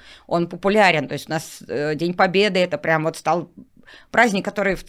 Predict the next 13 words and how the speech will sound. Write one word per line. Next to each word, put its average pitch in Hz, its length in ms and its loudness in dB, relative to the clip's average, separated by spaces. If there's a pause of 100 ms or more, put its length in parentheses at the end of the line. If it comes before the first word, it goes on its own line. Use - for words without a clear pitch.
(160)
раньше 196 420 0
встречался 170 500 -2
в - 40 -12
кругу 180 280 -6
семьи. 175 460 -2
Вот - 220 -6
у 147 40 -6
меня, 156 280 -2 (160)
э, 143 600 -4 (920)
муж, 170 460 -4
э, 139 360 -4
моей 147 280 -2
бабушки, 294 580 0